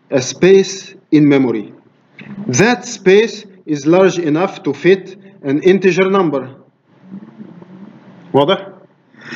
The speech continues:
But that space does not have any name. Not like the int A. So this space is lost in memory. How do you reach that space? By declaring a pointer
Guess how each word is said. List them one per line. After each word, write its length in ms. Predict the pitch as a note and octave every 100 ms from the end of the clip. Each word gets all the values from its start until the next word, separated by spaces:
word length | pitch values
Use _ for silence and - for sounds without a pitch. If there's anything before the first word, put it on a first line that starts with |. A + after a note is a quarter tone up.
| - -
But 200 | C3+ C3+
that 180 | G3+ -
space 380 | - E3 E3
does 280 | - C3+ B2+
not 260 | - F3+ -
have 260 | D3+ D#3
any 240 | C#3 D3 C3+
name. 460 | C3 A2+ G#2 F#2 - - - - - - - - -
Not 280 | C#3+ D#3 D#3
like 260 | C#3+ C#3
the 400 | C#3+ D3+ D3 - F3
int 300 | F3+ E3 -
A. 320 | D#3+ C3 G#2 - - - _ _ - - - - -
So 200 | - D#3+
this 260 | D#3 B3 -
space 400 | - G#3 A#3 -
is 320 | - F3+ D3
lost 460 | F3 A#3+ - - F#3+
in 180 | F#3+ F3+
memory. 440 | F3+ D#3 C3+ A2 - - -
How 240 | G3 A3
do 100 | F#3+
you 160 | F#3+ F3+
reach 260 | G#3+ F3+
that 220 | D#3+ E3+
space? 540 | - - E3 D#3+ - - _ _ _ - F#3+ - - _ _
By 300 | C#3+ C#3 C#3+
declaring 840 | B2+ C3+ C#3 D3 D#3 E3 G3+ G3 -
a 120 | C#3
pointer 600 | C#3+ F3 G3 G#3+ A#3+ G3